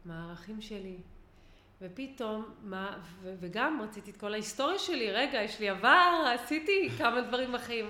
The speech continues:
אז הקריירה שלי והלימודים שלי, ולאט לאט המפה על עצמי התמלאה. ולראות את עצמך בשלוש מאות שישים מעלות, זאת הרגשה מאוד נעימה ועוטפת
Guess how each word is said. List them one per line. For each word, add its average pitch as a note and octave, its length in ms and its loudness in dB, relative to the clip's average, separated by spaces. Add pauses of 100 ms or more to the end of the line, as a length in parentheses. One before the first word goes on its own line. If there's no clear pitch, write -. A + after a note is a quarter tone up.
(100)
אז F3 160 -8
הקריירה G3+ 460 -6
שלי A3 220 -10
והלימודים F3+ 500 -8
שלי, B3 240 -12
ולאט G3 480 -10
לאט A3 320 -8 (840)
המפה F#3 400 -4
על C4 100 0
עצמי A3 280 -6
התמלאה. F#3 560 -8 (1600)
ולראות G3 480 -6
את E4 120 -6
עצמך A3 380 -6 (100)
בשלוש A3+ 320 -10
מאות C4 160 -6
שישים G#3 320 -10
מעלות, F3 560 -8 (1600)
זאת F3+ 220 -16
הרגשה F3 460 -8
מאוד G#3 380 -4
נעימה F#3+ 460 -6 (1200)
ועוטפת F#3+ 1000 -14